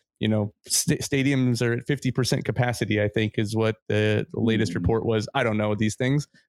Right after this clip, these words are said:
Speaker 1: Um,
Speaker 2: Yeah,
Speaker 1: and
Speaker 2: it's at fifty percent right now.
Speaker 1: Fi-, fifty percent.
Speaker 2: Tickets,
Speaker 1: So there you
Speaker 2: tickets
Speaker 1: go.
Speaker 2: are cheap, five to, five to twenty bucks.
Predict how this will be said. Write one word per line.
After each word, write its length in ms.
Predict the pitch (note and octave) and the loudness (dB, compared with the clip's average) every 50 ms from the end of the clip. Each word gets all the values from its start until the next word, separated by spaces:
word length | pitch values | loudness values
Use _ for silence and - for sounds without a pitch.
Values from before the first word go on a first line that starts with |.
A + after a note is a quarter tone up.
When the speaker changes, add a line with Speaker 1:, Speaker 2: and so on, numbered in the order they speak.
| _ - | _ -2
Speaker 1:
Um, 720 | A2+ A2 G#2+ G#2+ G#2+ G#2+ G#2+ G#2 G#2 G#2 G#2 G#2 G#2+ - - _ - | 0 2 2 2 2 2 2 2 2 2 2 2 2 0 -4 _ -4
Speaker 2:
Yeah, 140 | F#2 G2 A2 | -2 0 0
Speaker 1:
and 160 | A2 A2 A2+ | 0 0 0
Speaker 2:
it's 80 | A2 | 0
at 140 | C#3+ C3 B2+ | 0 2 2
fifty 220 | D3 C#3+ - C#3 A2+ | 0 0 0 0 0
percent 340 | C3 B2+ - - C3+ B2+ A#2+ | 0 -2 -2 0 0 0 0
right 180 | B2 A#2+ A#2+ | 0 0 0
now. 260 | A#2 A#2 A#2 A#2 A2+ A2+ | 0 0 0 0 0 0
Speaker 1:
Fi-, 120 | A2+ A#2 - - | 0 -2 -2 -2
fifty 180 | D#3+ C3+ B2+ D3 | -2 -2 0 0
percent. 320 | - - - F3 C#3 A2 | -2 -2 0 0 -2 -2
Speaker 2:
Tickets, 140 | - - - - | -4 -6 -10 -8
Speaker 1:
So 300 | - - - A#2 A2 A2 A2+ - _ _ _ _ _ _ - | -4 -2 0 0 0 0 -2 -4 _ _ _ _ _ _ -6
there 100 | A2+ A2+ | -4 -2
you 60 | A#2+ C3+ | 0 0
Speaker 2:
tickets 160 | - - C3 | 0 0 0
Speaker 1:
go. 40 | D3 | -2
Speaker 2:
are 40 | C3+ | -4
cheap, 380 | - - D3+ C#3+ C#3+ C#3 - - | -2 -2 0 0 0 -2 -2 -2
five 260 | - C3+ C#3 C#3+ C#3 C3+ | 0 0 2 2 0 -2
to, 60 | C3 B2 B2 - - | -4 -6 -8 -6 -4
five 180 | C#3+ C#3+ C#3+ | -2 0 0
to 60 | C#3 B2+ | 0 0
twenty 260 | - D3+ C#3+ C#3 C3 | 0 0 0 0 0
bucks. 480 | A#2+ B2+ B2 B2 B2 - - - - | 2 2 2 2 2 0 -4 -10 -18